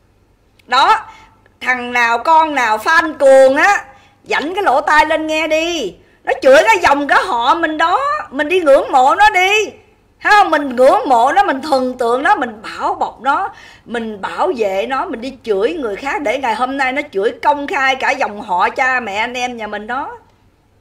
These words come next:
Nó chửi cả cộng đồng trong và ngoài nước đó. Vậy thì tao hỏi mày rằng tao đủ tư cách để kiện mày không được lên sân khấu chưa? Đủ chưa?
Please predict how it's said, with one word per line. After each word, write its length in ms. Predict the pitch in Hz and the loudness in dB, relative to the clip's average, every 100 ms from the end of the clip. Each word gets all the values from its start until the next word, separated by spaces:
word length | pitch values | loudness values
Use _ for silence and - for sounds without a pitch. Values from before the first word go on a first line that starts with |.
| _ _ _ _ _ _ _ - | _ _ _ _ _ _ _ -16
Nó 80 | 302 - | -16 -8
chửi 220 | 208 226 | -4 -2
cả 280 | - 226 254 208 | -2 -2 -4 -6
cộng 200 | 226 240 | -8 -4
đồng 240 | 220 233 | -4 -4
trong 240 | 277 277 | -4 -4
và 120 | 269 233 | -4 -4
ngoài 160 | 240 | -4
nước 220 | 262 381 | -6 -6
đó. 220 | 320 330 392 - - - | -2 0 -2 -6 -18 -4
Vậy 200 | 226 285 | -2 -2
thì 240 | 277 226 | -4 -4
tao 220 | 220 277 294 | 0 0 0
hỏi 220 | 180 277 | -2 -2
mày 300 | 311 226 208 | -2 -4 -4
rằng 220 | 208 196 | -6 -6
tao 260 | - 269 262 | -4 -2 0
đủ 220 | 208 277 | -2 -4
tư 160 | 302 294 | -6 -6
cách 180 | - - | -4 -2
để 120 | 247 | -2
kiện 340 | 254 220 196 247 | -2 0 -2 -4
mày 100 | 220 | -8
không 240 | - 269 | -8 -6
được 140 | 226 220 | -6 -4
lên 180 | 247 262 | -8 -8
sân 140 | 269 | -12
khấu 260 | 269 277 359 | -10 -10 -10
chưa? 320 | - 285 285 _ _ _ _ _ _ _ _ _ _ _ _ _ _ _ _ | -12 -14 -14 _ _ _ _ _ _ _ _ _ _ _ _ _ _ _ _
Đủ 200 | 190 254 339 | -8 -6 -6
chưa? 380 | 320 311 311 | -10 -8 -10